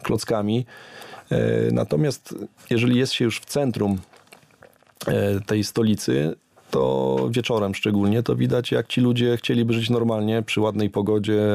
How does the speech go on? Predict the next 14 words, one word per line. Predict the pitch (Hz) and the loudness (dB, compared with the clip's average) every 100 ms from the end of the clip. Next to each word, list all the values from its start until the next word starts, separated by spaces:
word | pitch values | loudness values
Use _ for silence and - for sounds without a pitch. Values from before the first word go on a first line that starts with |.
| 101 - | 0 -4
a | - | -4
tam | 104 95 | 0 0
ta | 95 | 0
pogoda | - 101 95 95 95 95 - | -2 0 2 2 0 -2 -4
często | - 98 - | 0 0 0
jest | 98 101 | 0 2
ładna. | 98 101 104 - - - - - - - - | 0 0 -2 -6 -20 -20 -20 -20 -20 -18 -4
E, | - - - 113 120 | 0 2 2 2 0
siedzą | 135 - 127 117 113 113 113 | 0 0 0 2 2 2 2
w, | 107 104 104 104 101 104 104 104 104 _ _ | 2 2 2 2 2 2 0 0 -2 _ _
w | |
restauracjach, | - 98 98 101 104 - 101 95 92 | -2 0 0 0 0 0 0 0 0
w | |
barach, | 92 98 98 95 92 - | 0 2 2 2 0 -6